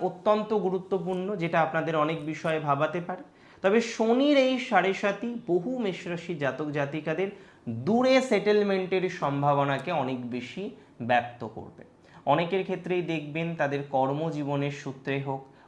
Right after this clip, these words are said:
অন্যান্য কোনো বিষয়বস্তুর কারণে হোক না কেন,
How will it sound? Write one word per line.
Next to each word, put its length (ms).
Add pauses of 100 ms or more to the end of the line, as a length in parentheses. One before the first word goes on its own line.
অন্যান্য 560
কোনো 300
বিষয়বস্তুর 800
কারণে 420
হোক 240
না 140
কেন, 200